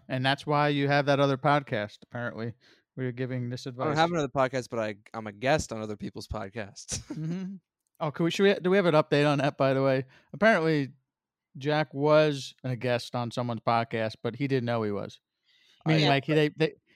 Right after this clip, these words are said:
Speaker 1: they
Speaker 3: So
Speaker 1: took little pieces of Jack's on this show and cut it up to sound like he was having a conversation with someone else on another
Speaker 3: I
Speaker 1: show,
Speaker 3: mean,
Speaker 1: which is a
Speaker 3: it's
Speaker 1: lot of
Speaker 3: weird
Speaker 1: work.
Speaker 3: that, like, it, it, that,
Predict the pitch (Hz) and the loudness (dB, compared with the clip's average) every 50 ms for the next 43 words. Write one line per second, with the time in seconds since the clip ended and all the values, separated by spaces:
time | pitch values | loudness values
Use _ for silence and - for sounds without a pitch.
0 | _ _ _ - 156 156 - 208 - 208 196 - - 175 180 185 202 196 - - | _ _ _ -2 -2 -2 -2 -2 -2 -2 0 0 2 4 6 6 6 4 4 2
1 | 202 196 175 - 160 151 147 127 131 143 143 139 135 135 - - - 135 131 127 | 2 2 2 2 0 -2 0 2 4 6 8 8 6 4 2 -2 -2 -2 0 0
2 | 127 135 143 143 - - 185 185 185 196 196 196 - _ _ _ _ _ _ _ | 0 0 0 0 2 4 6 6 6 4 2 -2 -8 _ _ _ _ _ _ _
3 | _ _ _ _ _ _ 135 139 131 - - - 175 170 170 170 151 151 139 123 | _ _ _ _ _ _ -6 -6 -6 -6 0 2 4 4 6 4 4 4 4 2
4 | - _ _ _ - - 131 - 156 139 139 135 135 127 123 - - 131 123 127 | 2 _ _ _ -12 -12 -4 0 0 0 2 2 0 -2 -2 -2 -4 -4 -2 -2
5 | 120 110 131 123 117 117 110 101 - 131 127 120 117 110 - 117 110 - - 113 | -2 -2 -2 -2 -2 -4 -4 -2 -2 -2 -2 -2 -2 -2 -2 -2 -2 -2 -6 -10
6 | 98 - 123 110 110 107 107 104 - 104 95 98 107 104 104 98 - - 104 117 | -6 -6 -4 -2 0 0 0 0 0 -2 -2 -2 -2 -2 -2 -4 -2 -2 0 2
7 | 147 - 180 170 170 156 156 165 185 196 202 196 196 156 131 123 98 78 196 202 | 2 2 2 2 2 6 8 8 10 10 8 8 4 2 -2 -4 -4 -4 -6 -8
8 | - _ - 196 190 190 - - 208 240 - - 214 196 226 240 | -10 _ -8 -8 -8 -8 -8 -8 -8 -8 -8 -10 -10 -10 -10 -12